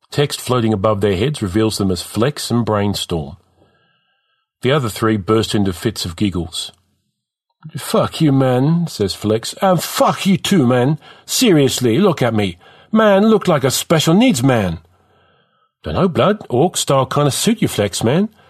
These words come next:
"I said, 'Fuck you, man.' Hate this neckbeard virgin epic fantasy shit. Throwing off shadows. What did that even mean?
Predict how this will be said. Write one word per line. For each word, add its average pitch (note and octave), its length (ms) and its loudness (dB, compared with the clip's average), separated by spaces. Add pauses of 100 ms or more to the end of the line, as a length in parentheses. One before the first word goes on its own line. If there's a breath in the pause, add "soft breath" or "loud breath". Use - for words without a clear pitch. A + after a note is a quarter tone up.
(380 soft breath)
"I A#3 140 2
said, G3+ 280 0
'Fuck - 460 0
you, F#3+ 140 4
man.' D3+ 420 2 (520 soft breath)
Hate A3 200 0
this F3+ 220 0
neckbeard F3+ 580 4
virgin D#3 480 4
epic E3+ 320 2
fantasy F3 560 2
shit. - 480 -2 (360 loud breath)
Throwing A2+ 240 2
off F#2 120 -4
shadows. C3+ 600 0 (300 loud breath)
What E4+ 140 2
did D4+ 120 2
that C4 160 4
even F3 340 4
mean? F3+ 420 2